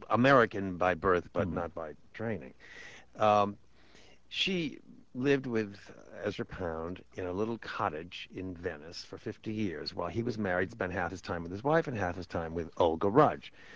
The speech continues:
Speaker 1: Olga Rudge was a, quite a formidable person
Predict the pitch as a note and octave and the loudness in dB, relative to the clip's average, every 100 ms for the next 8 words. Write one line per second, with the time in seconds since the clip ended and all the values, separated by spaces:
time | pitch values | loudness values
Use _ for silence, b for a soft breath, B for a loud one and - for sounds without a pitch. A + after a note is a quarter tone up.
0 | B B B B E3 D#3 C3 G#2 F#2 G2+ | B B B B 6 8 10 8 6 -2
1 | F2+ F#2+ F2 - - - C3+ G2+ F2 - | -4 -2 -4 -8 -8 4 6 6 2 -6
2 | - - D3+ - A#2 A#2 G#2+ F2+ F2 F#2+ | -20 -20 -18 0 6 6 6 2 0 0
3 | F2 F2 | 0 -6